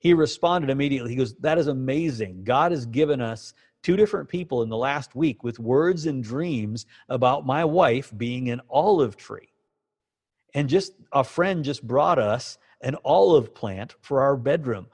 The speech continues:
We are praying for longevity for Julie, that she would be an olive tree in the house of the Lord." David's statement of,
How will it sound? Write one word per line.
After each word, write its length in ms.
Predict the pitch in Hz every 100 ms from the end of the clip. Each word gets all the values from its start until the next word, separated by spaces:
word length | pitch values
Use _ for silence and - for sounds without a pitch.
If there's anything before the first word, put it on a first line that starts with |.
| _ -
We 160 | 185
are 140 | 196 165
praying 580 | - 202 208 135 127
for 220 | 123 135 127
longevity 1160 | 127 131 135 120 95 123 175 160 123 101 101 - _ _
for 220 | - 135
Julie, 600 | 104 147 170 143 110 - _ _
that 140 | 131 -
she 220 | - 185
would 160 | 175
be 140 | 139 143
an 100 | 139 -
olive 440 | 143 208 180 117
tree 380 | - 110 117 -
in 80 | 139
the 60 |
house 300 | 135 135 143
of 80 | 143
the 40 | 123
Lord." 360 | 147 180 123 - _ 120
David's 480 | 175 233 208 151 -
statement 600 | - 185 202 123 120 117
of, 180 | 127